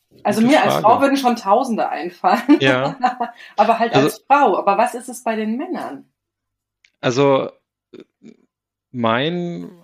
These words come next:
Speaker 2: eins meiner für mich persönlich wichtigsten Themen ist, sind so finanzielle Absicherungen.
Speaker 1: Mhm.
Speaker 2: Ich hatte ja auch mal das Thema da, Silke kennt das ja,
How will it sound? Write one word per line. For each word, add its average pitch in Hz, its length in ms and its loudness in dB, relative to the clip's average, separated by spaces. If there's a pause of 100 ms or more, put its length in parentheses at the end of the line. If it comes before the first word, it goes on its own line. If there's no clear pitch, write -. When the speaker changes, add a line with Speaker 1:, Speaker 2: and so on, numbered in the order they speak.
(120)
Speaker 2:
eins 135 320 -4
meiner 131 460 0
für - 180 -10
mich 147 240 -4
persönlich 131 500 0
wichtigsten 139 560 -8
Themen 147 440 -4
ist, - 240 -14
sind 135 200 -6
so 127 600 0 (160)
finanzielle 131 720 -2
Absicherungen. 214 960 -4 (200)
Speaker 1:
Mhm. 185 360 -12
Speaker 2:
Ich - 120 -8
hatte 131 180 0
ja 131 140 2
auch - 120 -4
mal 131 180 0
das 123 220 -4
Thema 135 360 0
da, 131 380 0 (400)
Silke 131 320 -4
kennt 135 280 -6
das 139 200 -4
ja, 131 340 0